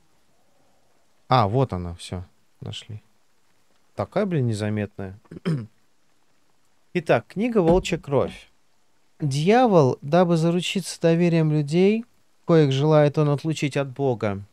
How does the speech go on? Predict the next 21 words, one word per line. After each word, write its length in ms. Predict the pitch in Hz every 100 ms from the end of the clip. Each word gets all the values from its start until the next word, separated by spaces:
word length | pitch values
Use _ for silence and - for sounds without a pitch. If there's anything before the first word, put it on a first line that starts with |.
| _ _ _ _ _ _
подделывается 800 | 131 127 120 196 202 175 156 151
под 200 | 143 135
восхитительные 760 | 139 - 147 180 175 175 165
деяния 420 | 135 135 143 135 120
Господа 480 | 131 156 - 143
нашего 400 | 131 135 135 127
и 140 | 123 120
Создателя. 760 | - 131 127 101 - 80 73 - _ -
<clears throat> 340 | - 110 110 - _ _ _ _ _ _ _ _ _ _ _ _ _ _ -
Но 260 | 131 123 -
сие 360 | - 143 147 147
есть 280 | 139 131
морок, 480 | 147 151 113 92 - _ _ _
и, 320 | 123 113 110 -
дабы 280 | 113 127 123
получить 380 | 120 123 127 113
желаемое, 680 | 110 123 151 131 104 92 - _ _ _ _
он 160 | 131 127
пользуется 460 | 180 196 180 -
доверчивостью 920 | 151 143 151 143 - 117 110 - 113
тех, 460 | 104 - 127 165 -